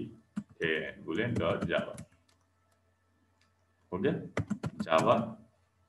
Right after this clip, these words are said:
test boolean। देखो इसको true और false देना है, टी आर यू ई true, it's boolean value, तो ले लिया ना।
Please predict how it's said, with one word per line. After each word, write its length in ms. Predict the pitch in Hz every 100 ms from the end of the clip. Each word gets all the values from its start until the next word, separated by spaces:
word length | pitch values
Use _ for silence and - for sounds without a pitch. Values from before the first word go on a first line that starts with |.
| - - _ _
test 400 | 90 107 - - - _ _
boolean। 1400 | 82 - - - - - - _ _ _ _ _ _ - - -
देखो 300 | 95 80 - - _ _ _
इसको 200 | 117 131
true 220 | 147 160 180
और 180 | 175 175
false 200 | 175 151 151
देना 180 | 156 147
है, 120 | 160 - - - - - -
टी 180 | 139
आर 180 | 147 147
यू 200 | 147 147
ई 120 | 147 147
true, 160 | 143 143 92 98 - - _ _ _ _
it's 200 | 131 131 165
boolean 340 | 151 151 147
value, 340 | 123 110 90 - - - _ _ _ _
तो 40 | 110
ले 140 | 143
लिया 200 | 139 110
ना। 120 | 151